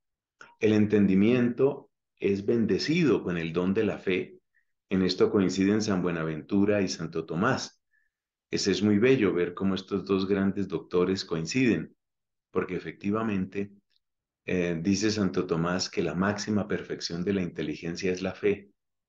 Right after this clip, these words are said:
y así también San Buenaventura nos habla aquí del creer como un acto propio de, del entendimiento, en la medida, claro está, en que es bendecido por la acción del Espíritu, por la gracia.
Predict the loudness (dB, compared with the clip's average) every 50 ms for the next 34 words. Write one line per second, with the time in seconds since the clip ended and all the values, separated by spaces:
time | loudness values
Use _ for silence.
0 | _ _ _ _ _ 0 0 2 2 2 0 0 0 0 2 4 4 6 6 4
1 | 2 0 -4 -6 -14 _ _ _ _ -8 -4 -2 0 2 2 2 2 0 0 -2
2 | -2 -4 -2 0 0 2 2 0 0 -2 -4 -4 -2 -2 0 0 0 -2 -2 -2
3 | -2 -2 -2 -4 -8 -18 _ _ _ _ _ _ _ _ -8 -2 2 2 2 2
4 | 0 -2 -2 0 2 4 6 6 6 4 4 0 -8 -12 _ _ _ _ _ _
5 | _ _ -2 2 2 4 4 4 4 4 4 2 0 -2 -4 -2 -2 0 0 -2
6 | -4 -4 0 2 4 4 2 2 0 0 -2 -2 -6 -10 _ _ _ _ _ _
7 | _ _ _ -14 -10 -6 -2 -2 -2 -2 -2 -4 -6 -8 -6 -2 0 0 2 2
8 | 0 0 0 0 0 0 0 0 0 2 2 2 2 2 2 2 0 0 0 -4
9 | -8 -6 -4 -4 -4 -4 -2 0 2 2 2 2 0 -2 -4 -6 -6 -6 -6 -8
10 | -10 -8 -8 -8 -6 -8 -8 -6 -6 -4 -4 -6 -6 -6 -4 -4 -2 -2 -2 -4
11 | -4 -2 0 0 0 0 -2 -4 -8 _ _ _ _ _ _ _ _ _ _ -2
12 | 0 0 2 0 -2 -2 -4 -6 -8 -12 -12 -8 -4 -2 0 2 2 2 0 0
13 | -2 -2 0 2 2 2 2 0 -2 -6 -4 -4 -4 -4 -2 0 0 0 0 0
14 | -2 -4 -6 -6 -8